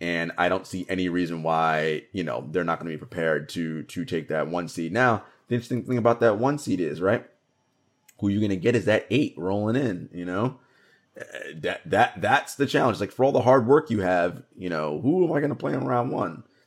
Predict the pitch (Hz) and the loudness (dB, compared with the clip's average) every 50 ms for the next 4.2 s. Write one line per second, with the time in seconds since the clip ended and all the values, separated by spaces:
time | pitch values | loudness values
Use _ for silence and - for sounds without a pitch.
0 | _ _ - 76 78 95 131 - - 196 247 294 196 - - 92 92 104 95 85 | _ _ -6 0 4 4 4 6 6 4 4 4 2 0 -4 -8 -8 -8 -8 -8
1 | 67 62 53 50 50 52 - _ _ _ _ _ _ _ _ 110 104 98 98 - | -10 -14 -18 -20 -20 -20 -20 _ _ _ _ _ _ _ _ -2 0 0 -2 -2
2 | - 110 101 95 98 - - 101 101 95 95 92 - 101 90 98 113 117 123 113 | 0 4 4 4 4 2 2 4 6 6 6 6 4 0 2 4 6 6 6 6
3 | 120 117 110 107 98 - - 98 85 76 73 - - - - 120 131 123 131 127 | 4 2 2 0 -2 0 0 0 0 0 -2 -8 -8 -2 2 4 4 4 4 2
4 | 131 143 147 | 0 0 -2